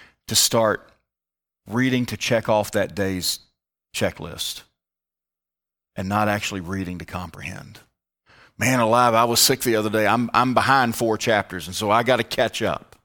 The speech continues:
Don't do that. Don't do that.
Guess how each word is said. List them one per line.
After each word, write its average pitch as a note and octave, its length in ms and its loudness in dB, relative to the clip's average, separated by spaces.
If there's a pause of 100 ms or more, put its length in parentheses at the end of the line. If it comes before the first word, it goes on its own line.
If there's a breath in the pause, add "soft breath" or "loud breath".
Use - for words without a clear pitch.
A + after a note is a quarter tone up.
(920)
Don't F#2+ 140 -10
do D#2+ 100 -12
that. - 220 -20 (2250)
Don't F#2 120 -8
do D2 100 -12
that. - 180 -18